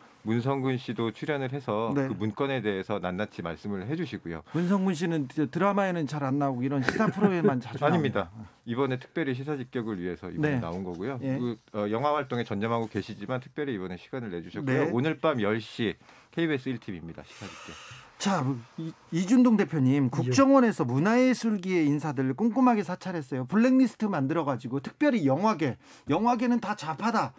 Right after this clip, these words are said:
Speaker 2: 그래서 우리의 적이다 하면서 이명박 정부에서 공격했거든요.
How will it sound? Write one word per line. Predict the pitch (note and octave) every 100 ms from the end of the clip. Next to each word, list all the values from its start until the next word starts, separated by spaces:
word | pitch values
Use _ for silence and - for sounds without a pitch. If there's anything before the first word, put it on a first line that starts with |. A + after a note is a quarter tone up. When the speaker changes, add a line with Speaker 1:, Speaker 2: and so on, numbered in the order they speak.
| - -
Speaker 2:
그래서 | - A3+ G3+
우리의 | E3 B3+ A#3+
적이다 | - C#3 G#3+ B3 F#3
하면서 | F3+ A3+ A3 G#3+
이명박 | D#3 E3+ G#3 F3+ -
정부에서 | D3 C3 B2+
공격했거든요. | B2+ D3+ F#3+ C4 - - B2 A#2 A#2 B2+ C3